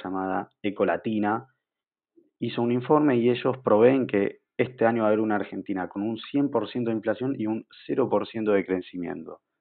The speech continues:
Y por último, para cerrar este primer podcast, vamos a terminar con un ranking de imágenes hecho por Giacobbe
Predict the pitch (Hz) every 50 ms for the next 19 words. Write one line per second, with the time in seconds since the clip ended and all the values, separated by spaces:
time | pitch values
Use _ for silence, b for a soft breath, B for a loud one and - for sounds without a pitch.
0 | _ _ _ _ _ _ _ _ _ _ _ - - 117 107 - 123 131 147 147
1 | 131 120 127 131 117 101 98 92 95 92 - 101 101 104 110 107 - 113 110 -
2 | - 110 95 101 104 113 120 110 - - 123 113 110 101 - 113 110 110 - _
3 | - _ - 127 135 139 120 117 101 101 101 101 107 107 104 107 101 101 104 101
4 | 95 98 101 104 101 110 107 101 92 92 92 98 101 98 - - 98 101 104 -
5 | _ - - 104 - - 95 104 104 95 - - - - 104 95 95 - - 90
6 | 85 82 85 -